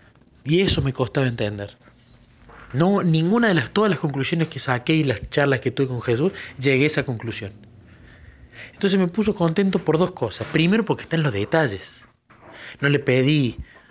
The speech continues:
algo tan grande. Le pedí que me ayude con un versículo que me estaba costando horrores.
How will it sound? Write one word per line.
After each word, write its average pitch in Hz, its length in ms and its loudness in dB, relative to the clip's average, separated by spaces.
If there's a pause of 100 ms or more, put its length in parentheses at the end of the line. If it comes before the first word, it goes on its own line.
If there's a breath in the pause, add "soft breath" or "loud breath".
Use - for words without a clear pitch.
algo 120 300 2
tan 120 520 -2
grande. 104 460 0
Le 113 120 -2
pedí 143 320 2
que 185 100 0
me 165 80 0
ayude 151 400 2
con 160 140 0
un 170 80 0
versículo 156 580 2
que 156 60 0
me 147 80 0
estaba 175 260 2
costando 165 480 2
horrores. 151 560 0